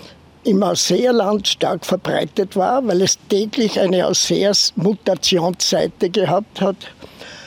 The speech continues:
nicht gut geführt war, weil das ein deutscher Oberst, der überhaupt keinen Bezug zum Aussee gehabt hat, gemacht hat, dass ich gesagt hab, „Na, das trauert ihm auch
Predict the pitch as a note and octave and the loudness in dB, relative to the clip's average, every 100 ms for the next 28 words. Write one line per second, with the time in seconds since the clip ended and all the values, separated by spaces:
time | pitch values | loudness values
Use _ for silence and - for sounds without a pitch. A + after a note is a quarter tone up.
0 | - - - - - A3+ F#3+ A#3 A3+ - | -20 -20 -20 -20 -6 0 2 2 0 -4
1 | - G#3+ A3+ - G#3 - - G3 G3 G3+ | 0 2 2 0 -2 0 2 2 2 2
2 | G3 G#3 A3 G3 G3+ F#3 G3+ F#3 D#3+ - | 4 4 2 2 2 2 2 0 -2 -2
3 | C#3+ F#3 - G#3+ G3 F#3+ D3 - - _ | 0 0 0 2 2 0 -4 -12 -20 _
4 | - F3 G3 - G3 F#3 - F3+ F#3+ A3 | -2 0 2 2 0 0 0 2 2 2
5 | F3 E3+ - F#3+ F3+ D#3 F3 - G#3 A3 | 2 0 -2 0 0 0 -4 0 -2 -2
6 | - F#3 E3 E3 - F3 G3 G3 D3+ E3 | -4 0 2 2 2 0 0 0 0 0
7 | - - F3 F#3 - - E3 E3+ D3 - | -4 -2 -2 -2 -12 -4 -2 0 -2 -4
8 | - F#3 - - - - - - - - | -4 -4 -6 -20 -20 -20 -20 -18 -20 -20
9 | - - - G#3 E3 G#3 G#3 - G3+ F#3 | -20 -20 -4 -2 2 2 0 0 0 0
10 | - F#3+ - G#3+ G3+ - G3+ - D#3+ E3 | 0 -4 -2 -2 0 0 0 0 0 2
11 | F#3+ F#3 F#3 F#3+ F3 A3 | 2 2 2 2 2 -2